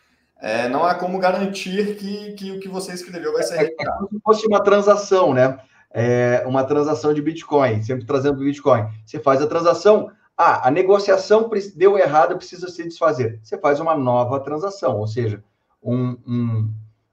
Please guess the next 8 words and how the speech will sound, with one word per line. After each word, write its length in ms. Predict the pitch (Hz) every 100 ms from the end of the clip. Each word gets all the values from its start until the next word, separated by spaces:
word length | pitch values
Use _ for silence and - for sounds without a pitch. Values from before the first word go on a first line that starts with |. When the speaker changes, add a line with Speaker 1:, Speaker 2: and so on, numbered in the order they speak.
| _
Speaker 2:
você 320 | 117 - 151
pode, 760 | - - 139 143 160 175 - -
é, 640 | 131 131 127 123 120 113 107 _ _ _
você 180 | 113 127
pode, 380 | 131 123 127 131
de 100 | 135
alguma 320 | 127 131 113
forma, 520 | 127 123 135 160 -